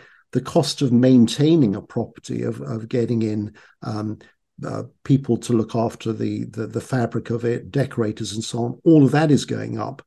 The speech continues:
as well. And all of that translates into higher rents for renters. And also because of interest rates, quite a lot of landlords have been leaving the market. Uh, the government over time has gradually been reducing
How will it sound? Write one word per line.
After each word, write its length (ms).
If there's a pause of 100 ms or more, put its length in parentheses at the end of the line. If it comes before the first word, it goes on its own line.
(280)
as 180
well. 380 (240)
And 160
all 160
of 60
that 200
translates 800
into 640 (240)
higher 320
rents 440
for 340
renters. 640 (300)
And 340 (540)
also 360
because 340
of 80
interest 420
rates, 400
quite 380
a 40
lot 280
of 160
landlords 580
have 140
been 180
leaving 320
the 80
market. 580 (380)
Uh, 160
the 160
government 460
over 240
time 340
has 140
gradually 400
been 180
reducing 720